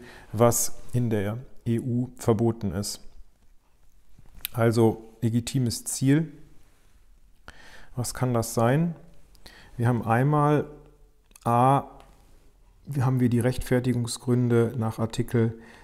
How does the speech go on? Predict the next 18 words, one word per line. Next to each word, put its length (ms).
sechsunddreißig 1120
des 440
A 160
E 140
U 100
V. 480
Ähm, 400
das 240
sind 220
im 160
Wesentlichen 880
Schutz 320
des 240
Lebens 320
und 160
der 140
Gesundheit 760
und 340